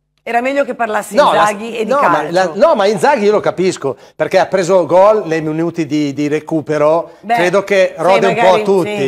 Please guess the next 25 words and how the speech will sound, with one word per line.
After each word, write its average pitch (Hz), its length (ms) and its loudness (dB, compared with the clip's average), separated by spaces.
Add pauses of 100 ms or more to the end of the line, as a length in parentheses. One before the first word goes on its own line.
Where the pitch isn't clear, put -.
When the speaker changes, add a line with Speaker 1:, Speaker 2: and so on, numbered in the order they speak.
(240)
Speaker 1:
sì, 180 80 -16
sì. 175 80 -14
Speaker 2:
cioè, 170 320 2
a, 170 200 -2
anch'io, 175 680 0
anch'io 165 320 0
sarei 151 240 0
arrabbiato. 127 460 0
Speaker 1:
Sfortunato. 185 400 -10
Speaker 2:
Però 240 260 2
se, 180 400 -2
eh, 135 440 -4
posso 190 260 0
essere 165 280 0
arrabbiato 175 480 0
e 185 40 0
dico, 156 240 -4
boh, 151 220 0
sono 175 260 -6
talmente 208 360 -2
arrabbiato 165 400 0
che 147 80 -6
non 151 140 -4
vado 151 240 -2
davanti 147 540 -4